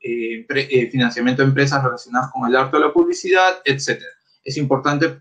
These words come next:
que dentro del reglamento operativo que ya se, eh, ya fue emitido, ¿no? En el anexo uno estipula el tipo de actividad económica a las cuales pueden aplicar este crédito.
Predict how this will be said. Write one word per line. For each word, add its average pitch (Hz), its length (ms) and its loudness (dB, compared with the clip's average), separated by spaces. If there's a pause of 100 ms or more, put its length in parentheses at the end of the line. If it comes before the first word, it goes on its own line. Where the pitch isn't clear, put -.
que 151 300 2
dentro 143 420 0
del 131 180 2
reglamento 131 720 -2
operativo 135 680 -2
que 113 160 -12
ya 139 400 0 (440)
se, 160 840 0
eh, 117 480 -4 (200)
ya 127 100 0
fue 170 140 -6
emitido, 185 640 -2 (320)
¿no? 180 320 -4
En 143 140 -2
el 127 120 0
anexo 143 440 -2
uno 170 180 -2
estipula 147 720 0
el 123 320 -2
tipo 147 460 -4
de 139 120 2
actividad 131 400 -2
económica 135 540 -6
a 139 40 0
las 131 140 -6
cuales 131 280 -4
pueden 131 220 -6
aplicar 131 400 -10
este - 220 -20
crédito. - 1160 -20